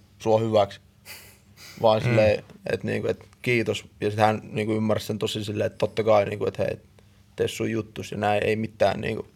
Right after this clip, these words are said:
Speaker 1: Ja silleen, et vähän, vähän ollaan silleen, niinku, eri porukkaa, mutta tavallaan ihan samaa.
Speaker 2: Noniin.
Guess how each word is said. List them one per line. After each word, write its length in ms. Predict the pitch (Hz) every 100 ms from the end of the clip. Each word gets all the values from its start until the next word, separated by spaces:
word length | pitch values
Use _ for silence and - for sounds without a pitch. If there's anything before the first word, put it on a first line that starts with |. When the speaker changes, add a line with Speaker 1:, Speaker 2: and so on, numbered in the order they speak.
| _ _ _ _ _ _ _ _ _ _ _ _ _ _ _ _ -
Speaker 1:
Ja 100 | 110
silleen, 440 | 110 107 107 - - - - - - _ _ - - _ - -
et 260 | 107 -
vähän, 340 | 139 160 170 156
vähän 260 | 151 151
ollaan 260 | 131 135 131
silleen, 240 | 131 127
niinku, 180 | 123 127
eri 200 | 127 120
porukkaa, 460 | 117 117 107 - 107
mutta 180 | 104 107
tavallaan 320 | 107 104 104
ihan 120 | 101 - -
samaa. 360 | 87 - - -
Speaker 2:
Noniin. 300 | 120 123 107